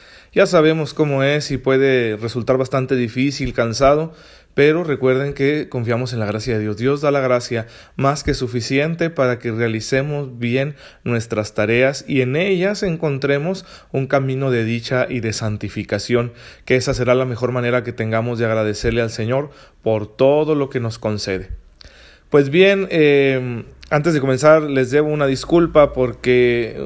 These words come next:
no pude subir el podcast algunos días. Y hoy lo estoy subiendo tarde. Lo que pasó es lo siguiente, sí, y les voy a, les voy a platicar. Saben que, que cometí una equivocación con un medicamento que me estoy tomando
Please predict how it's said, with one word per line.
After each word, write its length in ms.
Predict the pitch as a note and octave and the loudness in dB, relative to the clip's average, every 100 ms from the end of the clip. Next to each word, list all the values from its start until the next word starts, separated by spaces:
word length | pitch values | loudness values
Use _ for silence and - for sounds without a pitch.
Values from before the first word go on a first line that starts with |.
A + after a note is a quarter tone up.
| C#3+ | -4
no 240 | B2+ C#3 | -2 0
pude 340 | C#3+ C#3 C#3 | 0 6 6
subir 380 | C3 C3 B2+ C3+ | 4 0 0 2
el 120 | C3 | 0
podcast 580 | C3 C3 B2+ C3+ B2+ - - - - | 2 0 2 0 0 -4 -20 -20 -4
algunos 400 | A#2 B2 C#3+ C#3+ | 0 2 2 0
días. 360 | C3+ D#3 C#3 - - - - - - - | 2 4 4 0 -16 -20 -20 -20 -14 -2
Y 160 | C#3+ | 4
hoy 280 | C#3+ D#3+ D#3 | 6 6 2
lo 140 | C#3 | -2
estoy 180 | B2 D3 | -2 -4
subiendo 380 | C#3 C#3 D3 C#3+ | -2 0 0 2
tarde. 480 | E3+ E3+ C#3+ C3+ - | 4 4 4 0 0
Lo 160 | C3+ | -2
que 100 | C3 | 0
pasó 200 | C#3+ C#3 | -2 2
es 60 | G#3+ | 2
lo 60 | G#3+ | 2
siguiente, 680 | E3+ E3 F#3+ E3+ D3+ B2+ | 0 0 0 0 -2 -2
sí, 280 | A#2 D#3 E3 | -2 -2 -2
y 460 | - - C3+ B2 A#2+ | -4 -4 -4 -4 -4
les 160 | B2+ | -2
voy 160 | B2 D3 | 2 4
a, 180 | D#3+ - | 4 2
les 140 | B2+ | -2
voy 100 | B2+ | 0
a 80 | D3 | 0
platicar. 540 | C#3 C3 D3+ D3 C#3 - _ - - - - | -2 -2 2 2 0 -20 _ -20 -20 -20 -12
Saben 400 | - E3 F#3+ F#3 | 0 2 2 2
que, 280 | E3+ D3 - | 2 0 0
que 140 | C#3 | -4
cometí 280 | C3+ C3+ E3 | -2 -2 0
una 120 | F#3+ | -2
equivocación 500 | F#3+ E3 D3+ C#3+ E3 | 0 0 0 -2 -4
con 140 | D#3+ | -2
un 80 | D#3 | -2
medicamento 640 | E3 D3+ C#3+ C#3 D3 B2+ B2 | 0 0 0 0 -2 -4 -4
que 80 | |
me 80 | A#2+ | -4
estoy 180 | A#2 C3 | -4 -2
tomando 580 | C#3+ D3 C#3 B2+ D#3 | 0 0 0 -2 -4